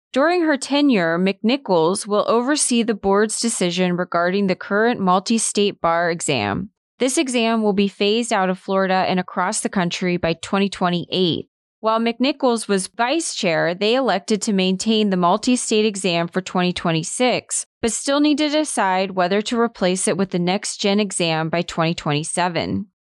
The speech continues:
McNichols says the board anticipates receiving much more information in the coming year about the next-gen bar exam and will continue to evaluate it in order to make the best recommendation for the future of the Florida bar examination.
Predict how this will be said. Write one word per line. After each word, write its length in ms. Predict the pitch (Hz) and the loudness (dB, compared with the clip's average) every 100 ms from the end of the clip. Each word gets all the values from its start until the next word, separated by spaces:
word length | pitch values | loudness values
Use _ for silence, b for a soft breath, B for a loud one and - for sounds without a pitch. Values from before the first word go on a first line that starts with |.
| 226 | -2
McNichols 540 | 262 269 277 285 370 | 0 0 -2 0 0
says 380 | 370 262 262 254 | 0 -2 -2 -2
the 100 | 254 | -4
board 320 | 220 226 240 | 0 2 2
anticipates 720 | 262 254 233 - 240 233 226 | 2 2 0 -2 0 0 0
receiving 580 | 226 - 214 196 202 196 | -2 0 0 2 0 2
much 300 | 190 247 - | 0 0 0
more 260 | 220 208 214 | 0 2 2
information 840 | 208 202 220 190 180 - 180 175 | 0 0 2 2 2 0 0 2
in 120 | 180 | 0
the 80 | 180 | 0
coming 420 | - 202 214 214 | 0 0 2 4
year 380 | 175 170 165 - | 2 2 0 0
about 240 | 180 180 180 | 0 0 -2
the 80 | |
next-gen 640 | 180 185 190 - - 208 196 | 0 -2 -2 -6 -2 0 0
bar 300 | 196 202 220 | 0 0 0
exam 560 | 190 180 160 151 151 | -2 -2 0 0 0
and 120 | - 202 | 0 0
will 100 | 208 | 2
continue 500 | 220 - 220 220 226 | 0 2 2 4 2
to 220 | 247 226 | 0 -2
evaluate 680 | 202 180 170 180 170 175 170 | 0 -2 0 0 0 0 2
it 160 | 175 - | 0 0
in 100 | 233 | 0
order 320 | 226 254 269 | 2 2 0
to 160 | 262 262 | 0 2
make 220 | 247 240 | 2 0
the 80 | 214 | -2
best 360 | 214 233 - | 0 0 0
recommendation 840 | 240 240 247 226 190 185 - 196 | -2 0 0 2 2 0 2 0
for 160 | 185 190 | 0 -2
the 100 | 190 | -2
future 460 | - 202 196 233 214 | 0 -2 0 0 0
of 200 | 196 202 | 0 -2
the 80 | |
Florida 380 | 208 202 196 202 | -4 0 0 0
bar 260 | 190 170 175 | 0 0 0
examination. 1000 | 180 180 170 175 185 190 147 101 104 | -2 -2 0 0 0 0 -2 -2 -4